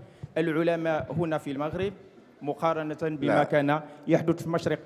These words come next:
Speaker 1: خاصة
Speaker 2: لا أجد،
Speaker 1: أعطي
Speaker 2: لا، خلاص، لا أجد فرقاً.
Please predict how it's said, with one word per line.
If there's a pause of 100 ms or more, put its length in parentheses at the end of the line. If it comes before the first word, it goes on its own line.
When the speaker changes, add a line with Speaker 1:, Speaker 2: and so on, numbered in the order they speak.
(180)
Speaker 1:
خاصة
Speaker 2:
لا
أجد،
Speaker 1:
أعطي
Speaker 2:
لا،
خلاص،
لا
أجد
فرقاً.